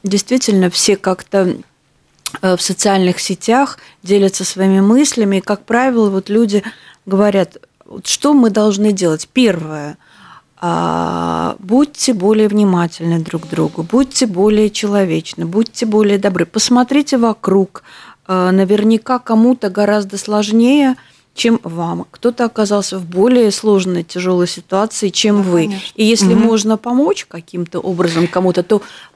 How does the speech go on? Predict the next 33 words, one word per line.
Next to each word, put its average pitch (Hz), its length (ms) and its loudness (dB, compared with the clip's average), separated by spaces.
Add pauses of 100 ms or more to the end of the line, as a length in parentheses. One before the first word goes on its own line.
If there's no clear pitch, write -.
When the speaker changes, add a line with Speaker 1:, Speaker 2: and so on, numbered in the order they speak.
(100)
Speaker 1:
э, 190 360 4 (120)
это 214 320 -2 (240)
для 220 240 0
себя 226 360 2
Speaker 3:
Мгм, 311 120 0
Speaker 1:
очень 233 320 2
Speaker 3:
мгм. 240 100 4
Speaker 1:
важно. 180 440 -8 (120)
Speaker 3:
Нет, 202 280 2
я 196 160 2
абсолютно 220 600 -2
с - 140 -6
этим, 175 380 -4 (320)
я, 226 160 2
я 254 180 2
думаю, 240 420 2
да, 220 240 0
что, 170 280 -8 (400)
э, 175 360 0 (120)
мне 214 200 2
так 240 180 -2
нравится, 220 540 0
что, - 460 -2 (120)
м, 175 360 -4 (720)
даже 214 320 0
в 196 160 -8
с-, - 160 -4 (100)
в - 60 -8
субботу-воскресенье 196 1500 0
я 170 100 2
не 170 140 2
видела 202 500 0
столько 190 640 -4